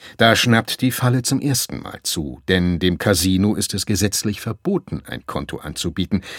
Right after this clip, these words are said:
Das dürfen nur Banken. Doch das Spiel mit der Spielbank geht noch weiter.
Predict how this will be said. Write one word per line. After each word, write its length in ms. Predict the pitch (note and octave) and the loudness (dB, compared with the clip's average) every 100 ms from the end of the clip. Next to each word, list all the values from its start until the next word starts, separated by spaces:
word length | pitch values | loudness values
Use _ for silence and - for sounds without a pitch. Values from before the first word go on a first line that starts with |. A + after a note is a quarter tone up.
| - - - | -18 -16 -2
Das 260 | G#2+ - | 0 2
dürfen 340 | - A2 G2 A2+ | 2 2 2 0
nur 140 | B2 | 0
Banken. 400 | C#3 C#3+ - - - _ _ _ _ _ _ _ _ _ _ _ _ _ _ _ | -2 -4 -6 -16 -20 _ _ _ _ _ _ _ _ _ _ _ _ _ _ _
Doch 240 | A#2+ C3+ - | 4 4 4
das 140 | C#3 | 0
Spiel 260 | - G#3+ E3 | 0 0 0
mit 160 | G2+ | 0
der 80 | D#2 | -2
Spielbank 680 | - F#2+ E2+ E2+ F#2+ F#2 - | -2 -2 0 2 2 0 -6
geht 200 | F#2+ G#2 | -4 -4
noch 180 | F#2 C3 | -2 -2
weiter. 340 | G2 - | -2 -4